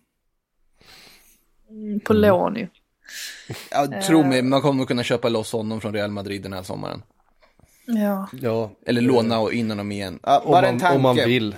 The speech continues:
Speaker 3: Jag bara slängde, jag bara slängde ut den. Bara kom,
Speaker 2: Ja.
Speaker 3: dök upp i huvudet.
Speaker 2: Ja, vi får se vad som händer. Det blir en oerhört, eh, intressant Europavecka att följa. Slutelvan kommer, summera den på fredag, så missa inte det.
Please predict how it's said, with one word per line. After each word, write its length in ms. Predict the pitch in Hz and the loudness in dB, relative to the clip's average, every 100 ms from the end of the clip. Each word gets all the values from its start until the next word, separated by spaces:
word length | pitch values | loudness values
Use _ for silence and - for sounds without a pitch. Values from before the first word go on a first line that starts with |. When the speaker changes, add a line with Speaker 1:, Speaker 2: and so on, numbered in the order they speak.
| - | -6
Speaker 3:
Jag 200 | 135 - | 0 2
bara 220 | 151 143 | 4 2
slängde, 380 | 139 262 160 151 | 2 2 2 2
jag 180 | 160 160 | 0 2
bara 180 | 196 175 | 2 2
slängde 340 | 190 175 160 | 0 0 2
ut 280 | 160 156 - | 2 0 -2
den. 220 | 117 104 - - | -6 -6 -14 -20
Bara 340 | - 120 110 107 - - - | -8 -4 -4 -6 -10 -18 -6
kom, 140 | 147 | 0
Speaker 2:
Ja. 240 | 117 117 - | 2 0 -2
Speaker 3:
dök 220 | 143 139 | -6 -4
upp 200 | 135 131 | -4 -2
i 20 | |
huvudet. 320 | 123 113 117 - - - - _ _ _ - - - - | -2 0 -2 -6 -14 -20 -20 _ _ _ -18 -16 -18 -4
Speaker 2:
Ja, 260 | 127 131 143 | 2 2 4
vi 100 | 147 | 4
får 100 | 151 | 4
se 160 | 156 143 | 6 6
vad 140 | 143 | 6
som 120 | 131 | 6
händer. 220 | 135 127 | 6 6
Det 80 | 135 | 6
blir 100 | 131 | 6
en 60 | 139 | 8
oerhört, 420 | 143 135 131 - 160 | 8 8 6 4 0
eh, 600 | 139 135 135 139 156 151 | 2 4 4 2 2 2
intressant 840 | 143 - 147 135 156 139 127 - | 2 2 2 4 4 4 2 2
Europavecka 640 | 147 139 - 131 131 143 | 2 4 4 4 4 4
att 80 | 131 | 2
följa. 540 | - 147 139 180 240 175 101 | 6 4 6 4 4 0 -6
Slutelvan 760 | - 175 147 175 190 175 165 | 0 4 4 6 6 6 4
kommer, 480 | 151 175 156 156 156 | 4 2 4 6 4
summera 540 | 143 160 147 147 143 135 | 4 2 4 6 6 6
den 420 | 139 151 147 131 | 6 6 4 -2
på 140 | - | -6
fredag, 460 | - 131 135 135 123 | -4 0 2 2 0
så 120 | 127 | -2
missa 300 | 127 117 123 | -6 -4 -6
inte 180 | 110 123 | -6 -4
det. 300 | 110 110 | -4 -2